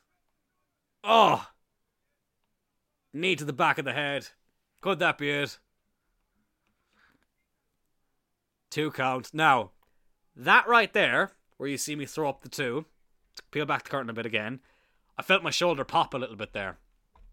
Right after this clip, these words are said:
And, uh, the adrenaline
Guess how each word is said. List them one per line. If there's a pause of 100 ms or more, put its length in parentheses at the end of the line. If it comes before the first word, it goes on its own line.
(440)
And,
uh, (380)
the
adrenaline